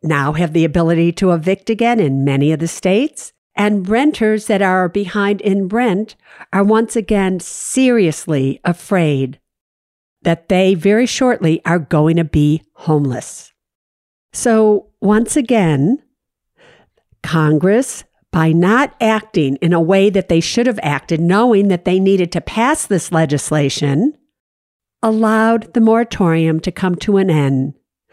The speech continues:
before the forty-six billion dollars of rental assistance could be distributed.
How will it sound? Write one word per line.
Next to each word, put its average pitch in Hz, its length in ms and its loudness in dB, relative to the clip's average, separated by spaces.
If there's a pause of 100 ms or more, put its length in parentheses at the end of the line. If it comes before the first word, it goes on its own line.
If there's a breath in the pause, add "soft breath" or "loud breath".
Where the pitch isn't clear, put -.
(220 loud breath)
before 175 880 2 (180 soft breath)
the 156 100 0
forty-six 254 640 0
billion 220 460 2
dollars 170 460 2
of 147 260 -2
rental 196 340 -2
assistance 165 600 -2
could 220 180 -4
be 254 160 0
distributed. 254 1120 -2